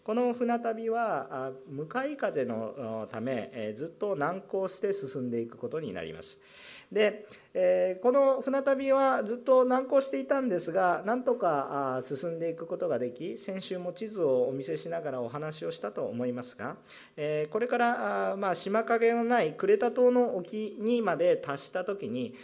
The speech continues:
えー、とんでもない嵐のために船が難破してしまいました。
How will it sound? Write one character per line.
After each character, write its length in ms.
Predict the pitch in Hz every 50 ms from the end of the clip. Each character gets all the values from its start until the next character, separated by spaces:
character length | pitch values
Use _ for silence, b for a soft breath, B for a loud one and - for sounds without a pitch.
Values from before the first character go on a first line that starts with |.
| B B B
え 240 | 127 123 127 127 123
ー、 40 | -
と 80 | 185
ん 80 | 196 208
で 80 | 220 226
も 120 | 233 240
な 160 | 247 269 277
い 120 | 240 139 120
嵐 360 | 151 180 196 180 160 - 143
の 100 | 123 113
た 120 | 123 120
め 140 | 120 120 113
に 200 | 123 127 120 101
船 280 | - - 196 190 165 120
が 180 | 123 123 123 113
難 240 | 104 107 127 147 151 -
破 80 | 170
し 80 | 175 -
て 80 | -
し 140 | 180 - -
ま 100 | 170 160
い 60 | 151
ま 100 | 143 139
し 80 | 135 -
た。 100 | - -